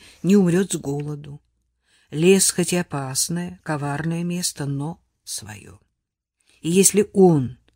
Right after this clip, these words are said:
Томас Хинт, в этом лесу человек,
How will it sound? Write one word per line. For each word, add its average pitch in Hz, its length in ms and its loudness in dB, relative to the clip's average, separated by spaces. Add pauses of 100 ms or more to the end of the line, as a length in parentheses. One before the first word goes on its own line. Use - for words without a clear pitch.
(280)
Томас 180 560 4
Хинт, - 720 -4 (360)
в 131 100 -10
этом 160 240 -4
лесу 151 520 -6 (400)
человек, 135 840 -14